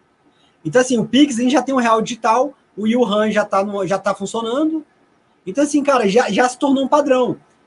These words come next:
E, e, e eu acho, assim, que a gente tem um, um mundo aí, né, que tá, que tá indo dentro do sistema e tem o mundo fora do sistema. E o mundo fora do sistema tá usando moedas digitais, né? Os famosos investimentos digitais.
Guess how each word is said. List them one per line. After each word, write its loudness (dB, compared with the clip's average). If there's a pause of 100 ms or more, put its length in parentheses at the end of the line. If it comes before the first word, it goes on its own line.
E, -2
e, 4
e 0
eu 8
acho, 2
assim, -6
que -2
a 2
gente -4
tem -2
um, -2
um -2
mundo 2
aí, 2 (440)
né, -2
que -12
tá, 0
que -16
tá 0
indo -2
dentro -2
do -4
sistema -4
e -4
tem -2
o 0
mundo -2
fora 0
do -8
sistema. -8 (460)
E 0
o 0
mundo -4
fora 2
do -10
sistema -6
tá 0
usando 0
moedas -4
digitais, -6
né? -8 (200)
Os -20
famosos 2
investimentos -4
digitais. -4